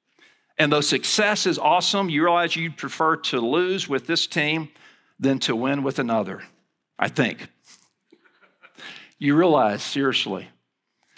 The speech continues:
that the people he's given us here are so very special. And through all that recollection, there's a name you didn't hear mentioned, and that's my name. Because the first rule of leadership is it's not about the leader. And in this case,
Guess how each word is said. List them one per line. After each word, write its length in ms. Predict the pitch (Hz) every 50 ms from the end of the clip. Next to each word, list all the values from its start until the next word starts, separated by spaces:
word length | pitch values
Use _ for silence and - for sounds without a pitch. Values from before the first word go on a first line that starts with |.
| _ _ _ -
that 80 | -
the 60 | -
people 280 | - - 156 156 156 147
he's 100 | 131 113
given 220 | 120 139 127 123
us 160 | 117 107 - -
here 140 | 113 107
are 40 | 107
so 300 | - - - - 110 110
very 220 | 101 107 101 98 -
special. 500 | - - 101 98 95 - - 67 67 - _ _ _ _ _ _ _ _ _ _ _ _ _ _ _ _ _ _ _ _ _ _ _ _ - - - _ _ _ _ _ -
And 120 | 165 165
through 140 | - 196 185
all 180 | 190 214 247 220
that 180 | 220 185 156
recollection, 680 | 165 175 175 - 160 151 156 151 147 - - 139 139 131
there's 180 | 139 135 135
a 60 | 139 135
name 340 | 139 139 139 139 135 127
you 120 | 123 127 123
didn't 180 | 135 131 104
hear 120 | 131 131 113
mentioned, 420 | 110 117 113 - - 98 98 98
and 220 | - - _ - 107
that's 140 | 110 -
my 140 | - 110 107
name. 340 | 110 107 107 107 - - - _ _ _ _ _ _ _ _ _ _ _ _ _ _ - _ _ _ _ _ _ _ _ _ _ _ _ -
Because 260 | 160 - 202 170 -
the 100 | 185 156
first 340 | - - 226 233 - - 220
rule 160 | 214 196 190
of 80 | 165
leadership 520 | 156 170 175 170 170 147 - - 147 135 143
is 160 | 135 123 131
it's 160 | 135 127 -
not 240 | 131 123 123 120 -
about 240 | - 170 165 151 -
the 80 | 127
leader. 320 | 113 110 110 - - - - _ _ _ _ _ _ _ _ _ _ _ _ _ _ _ _ _ _ _ _ _ _ _ _ _ _ _ _ _
And 80 | - 131
in 100 | 131 131
this 180 | 147 185 180 -
case, 500 | - 165 156 139 127 120 - - -